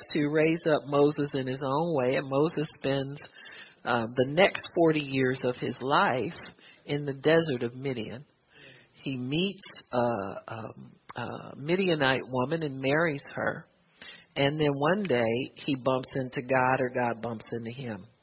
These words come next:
God bumps into people at the right time. Amen.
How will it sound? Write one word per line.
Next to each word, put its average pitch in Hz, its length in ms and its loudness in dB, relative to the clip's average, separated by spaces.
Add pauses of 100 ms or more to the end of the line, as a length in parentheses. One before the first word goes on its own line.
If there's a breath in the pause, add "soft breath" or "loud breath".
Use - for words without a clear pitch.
(140)
God 202 260 2
bumps 156 300 0
into 139 160 -2
people 135 400 -4
at 123 140 -2
the 110 80 -4
right 117 300 0
time. 87 440 -10 (240)
Amen. 117 400 -4